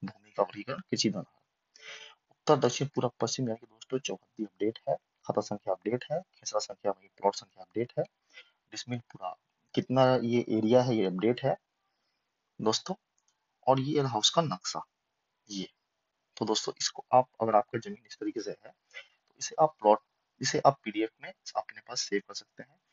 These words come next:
इसका print लेके अपने पास रख सकते हैं। दोस्तों, अगर आपको ये video अच्छी लगी, तो मेरे video को like कीजिए, मेरे channel को subscribe कीजिए, ताकि मुझे और ज़्यादा informative video आपको देने में खुशी मिले।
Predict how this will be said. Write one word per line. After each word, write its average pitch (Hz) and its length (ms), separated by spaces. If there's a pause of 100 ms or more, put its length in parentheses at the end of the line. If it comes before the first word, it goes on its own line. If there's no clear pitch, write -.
(360)
इसका - 220
print 117 340
लेके 110 200
अपने - 320
पास 120 220
रख - 80
सकते - 320
हैं। - 100 (680)
दोस्तों, 113 260 (1700)
अगर 139 180
आपको - 260
ये 120 60
video 101 240
अच्छी - 220
लगी, 127 240 (320)
तो 101 60
मेरे 95 220 (340)
video 107 180
को 95 80
like 101 240
कीजिए, 113 340
मेरे 98 200 (260)
channel 101 160
को 107 80
subscribe 104 460
कीजिए, 113 260
ताकि 98 220
मुझे 101 320
और 104 280
ज़्यादा 104 400
informative 98 440
video 101 200
आपको 95 200
देने 95 300
में 101 160 (520)
खुशी 120 200
मिले। 120 220